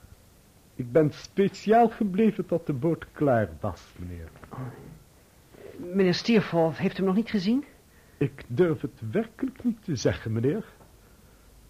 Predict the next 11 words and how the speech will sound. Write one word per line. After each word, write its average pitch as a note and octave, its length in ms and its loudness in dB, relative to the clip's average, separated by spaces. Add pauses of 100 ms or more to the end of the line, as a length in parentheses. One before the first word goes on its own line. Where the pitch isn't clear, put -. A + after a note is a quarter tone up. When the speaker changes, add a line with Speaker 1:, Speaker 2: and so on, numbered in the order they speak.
Speaker 1:
Anders F3 380 -2
nog D#3 220 0
iets - 220 -10
van F3+ 140 -2
uw D#3+ 160 -4
dienst? - 540 -4 (840)
Speaker 2:
Nee, E3+ 380 2
nee, E3+ 160 2
dank F3 180 4
je, A2+ 240 -2 (140)
Latimer. A#2+ 260 -8